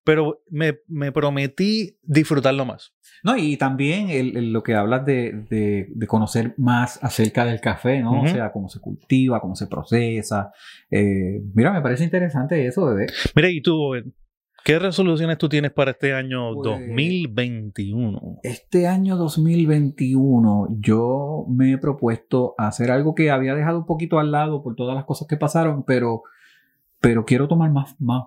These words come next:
Speaker 2: más fotos, quiero, quiero fotografiar más.
Speaker 1: Por fin, estamos esperando.
Speaker 2: <laughs> Es algo que me gusta, me apasiona, este, me lo disfruto mucho, así que
Speaker 1: Nada más.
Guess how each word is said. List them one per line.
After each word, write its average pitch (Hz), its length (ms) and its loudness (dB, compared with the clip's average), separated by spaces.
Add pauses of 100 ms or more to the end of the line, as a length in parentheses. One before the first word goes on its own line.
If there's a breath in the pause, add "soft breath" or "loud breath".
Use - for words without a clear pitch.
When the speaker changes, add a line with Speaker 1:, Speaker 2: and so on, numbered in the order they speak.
Speaker 2:
más 127 180 2
fotos, - 300 -2
quiero, 120 220 -4
quiero 143 220 0
fotografiar 143 680 -4
más. 95 420 -8
Speaker 1:
Por 113 220 4
fin, 120 480 0
estamos 98 340 -4
esperando. 123 720 -4 (100)
Speaker 2:
<laughs> - 380 -14
Es 135 160 -4
algo 202 340 -4
que 196 80 -6
me 175 60 -2
gusta, 127 340 -2
me 147 60 -2
apasiona, 113 720 -2
este, 98 520 0
me 117 120 4
lo 117 80 2
disfruto 123 400 -4
mucho, 113 460 -4 (520 loud breath)
así 104 340 2
que 110 540 -2 (300)
Speaker 1:
Nada 117 240 4
más. 180 220 -4